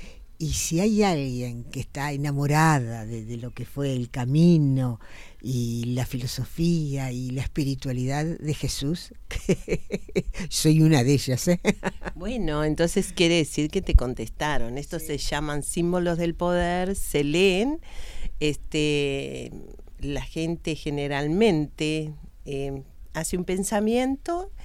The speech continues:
Speaker 2: Y paro la mano cuando terminó el pensamiento, y ahí solo contesta. Y este es el año de Cristo,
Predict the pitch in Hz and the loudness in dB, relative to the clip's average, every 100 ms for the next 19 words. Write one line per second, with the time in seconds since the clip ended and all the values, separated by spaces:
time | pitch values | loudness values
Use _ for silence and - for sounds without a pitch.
0 | - - - 156 147 - 151 156 170 180 | -16 -16 -10 -8 -8 -4 -2 -2 -2 -4
1 | 185 233 247 190 147 - 147 143 143 139 | -4 -4 -4 -4 -4 -4 -4 -4 -4 -6
2 | 147 139 - 143 139 135 127 135 143 160 | -6 -8 -6 -6 -6 -6 -8 -10 -6 -4
3 | 160 175 - - 214 214 220 220 220 214 | -4 -2 -4 -2 -2 -2 -2 -2 -4 -4
4 | 175 151 - - - - 113 - - - | -6 -8 -8 -12 -14 -18 -18 -18 -20 -20
5 | - 170 185 196 - 208 - 185 185 185 | -16 -4 -2 -2 -2 -4 -4 -4 -4 -4
6 | 190 175 165 202 214 - - 123 117 | -4 -4 -6 -6 -8 -10 -10 -10 -10